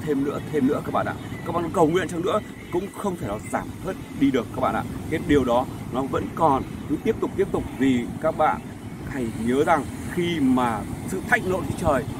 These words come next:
đã phát ra, vì lời Chúa nói, "Này, cơn bão Đức Giê-va đã phát ra", đó cơn bão lớn, đó sự thạnh nộ Đức Trời, và sự thạnh nộ của Ngài ấy sẽ chẳng trở về sau khi Ngài đã làm trọn ý tưởng đã toan trong ngày của Ngài. Đó là sự thạnh nộ Trời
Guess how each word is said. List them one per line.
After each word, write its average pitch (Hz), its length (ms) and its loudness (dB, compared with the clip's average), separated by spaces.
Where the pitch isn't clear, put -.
đã 139 220 2
phát 214 200 4
ra, 160 180 6
vì 127 80 2
lời 127 240 4
Chúa 127 60 -2
nói, 135 240 2
"Này, 143 220 2
cơn 160 280 4
bão 202 220 2
Đức 214 100 0
Giê-va 156 280 4
đã 120 80 -2
phát 202 280 0
ra", 143 140 2
đó - 160 0
cơn 151 160 4
bão - 160 2
lớn, 196 260 6
đó 226 160 0
sự 175 120 -4
thạnh - 180 4
nộ 202 80 0
Đức 165 220 -2
Trời, 139 220 2
và 120 100 0
sự 156 140 -2
thạnh - 240 0
nộ 180 100 4
của 131 100 0
Ngài 127 160 4
ấy 127 140 0
sẽ 180 200 -8
chẳng 135 140 -6
trở 110 180 -2
về 110 280 0
sau 139 280 2
khi 156 100 2
Ngài 127 320 0
đã 95 140 0
làm 143 160 -2
trọn - 180 4
ý 330 160 -2
tưởng 165 220 2
đã 110 100 -2
toan 156 200 6
trong 120 120 -4
ngày 110 100 -4
của 101 140 -8
Ngài. 104 100 -2
Đó - 60 4
là 135 60 6
sự 170 180 -2
thạnh 165 200 0
nộ 156 100 4
Trời 127 300 -2